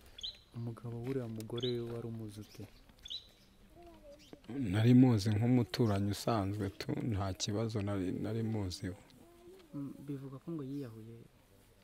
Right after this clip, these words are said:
Speaker 3: anyweye umuti, nibyo?
Speaker 2: Eh, iyo defo yo kwiyahura anyweye umuti yamubayeho, ariko ntabwo twe nk'abaturanyi be ntabwo tuzi inkomoko yabyo.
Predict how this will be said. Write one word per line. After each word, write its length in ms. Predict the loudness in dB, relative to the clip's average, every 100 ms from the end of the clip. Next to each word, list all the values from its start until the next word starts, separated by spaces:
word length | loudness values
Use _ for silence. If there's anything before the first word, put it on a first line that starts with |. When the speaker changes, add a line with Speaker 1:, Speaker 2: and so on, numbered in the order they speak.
| -12
Speaker 3:
anyweye 280 | -10 -8 -10
umuti, 360 | -12 -14 -14
nibyo? 380 | -8 -8 -8 -12 -16 -20 -20 -20 -20 -20 -20 -20 -10 -2
Speaker 2:
Eh, 300 | 0 2 4
iyo 200 | 4 4
defo 500 | 2 2 2 2 4
yo 120 | 4
kwiyahura 520 | 6 8 8 6 4
anyweye 220 | 4 4
umuti 400 | 4 2 0 2
yamubayeho, 920 | 4 6 4 4 4 4 4 4 4
ariko 320 | 2 2 2 2
ntabwo 580 | 2 0 -2 -2 -4 -4
twe 180 | -6 -4
nk'abaturanyi 680 | 0 0 0 0 0 0 2
be 140 | 2
ntabwo 340 | 2 2 0
tuzi 380 | -4 -2 -2 0
inkomoko 600 | 2 2 2 0 -2 0
yabyo. 460 | 0 0 -2 -6